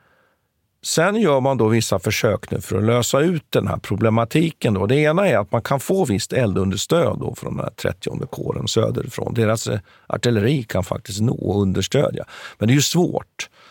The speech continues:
att leda indirekt eld mot tyskarna, eh, särskilt i, i stadsbebyggelse. Det är en klassiker om man är lite bevandrad i militära ting, va?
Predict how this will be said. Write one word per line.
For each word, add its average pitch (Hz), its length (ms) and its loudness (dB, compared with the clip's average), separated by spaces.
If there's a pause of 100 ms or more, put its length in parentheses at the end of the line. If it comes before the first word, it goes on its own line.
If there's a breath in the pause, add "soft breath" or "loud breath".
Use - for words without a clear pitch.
(280 loud breath)
att 95 160 -2
leda 113 420 2
indirekt 95 520 2
eld 107 220 0
mot - 220 -6
tyskarna, - 640 -2 (180)
eh, - 160 -8
särskilt - 440 -2
i, 98 160 -2
i 92 40 -6
stadsbebyggelse. 120 1000 -2
Det 117 140 -6
är 117 40 -6
en - 80 -8
klassiker - 680 -4
om - 80 -6
man - 160 -4
är - 40 -4
lite - 200 -10
bevandrad - 480 -6
i - 40 -8
militära - 480 -6
ting, - 320 -8
va? - 100 -8